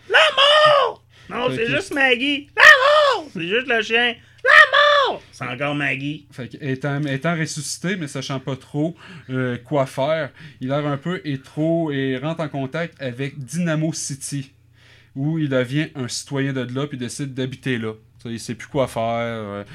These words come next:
Speaker 2: fait qu'il habite là. Euh, Thanos, à ce moment-là, rencontre le Silver Surfer.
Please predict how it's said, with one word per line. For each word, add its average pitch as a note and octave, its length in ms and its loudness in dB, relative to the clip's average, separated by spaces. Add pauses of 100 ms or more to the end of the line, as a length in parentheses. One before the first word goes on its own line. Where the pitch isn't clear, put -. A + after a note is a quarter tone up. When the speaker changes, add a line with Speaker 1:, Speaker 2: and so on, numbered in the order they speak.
(460)
Speaker 2:
fait G#2 140 -8
qu'il A2+ 400 -6
habite B2+ 300 -8
là. C3 140 -4 (680)
Euh, B2 180 -4
Thanos, D3+ 460 -2
à B2+ 80 -2
ce D3+ 100 -8
moment-là, D3 340 0
rencontre D#3 600 -4
le B2+ 60 -4
Silver C#3 400 -4
Surfer. C#3 560 -6